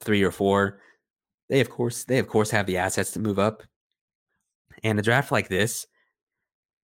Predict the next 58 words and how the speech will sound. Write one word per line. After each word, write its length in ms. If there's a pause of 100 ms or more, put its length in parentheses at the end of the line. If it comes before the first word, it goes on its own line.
(540)
um, 200
from, 160
from 180
what 80
I've 160
read 340
and 120
heard 240
from 120
guys 220
like 140
Sam 240
Vecenie 360
from 120
The 60
Athletic, 600
the 380 (160)
guys 200
at 100
the 40
top 200
of 100
this 160
draft 340
would 180
still 340
end 180
up 140
being, 400
would 120
end 120
up 80
being 180
the 60
fourth 340
or 80
fifth 300
best 240
guys, 480 (680)
uh, 300
if 140
they 80
were 100
placed 300
in 80
last 340
year's 160
draft. 280
So 120
maybe 420
that 220
means 300
Sam 260
Presti 400
has 320
a 80
higher 300
likelihood, 640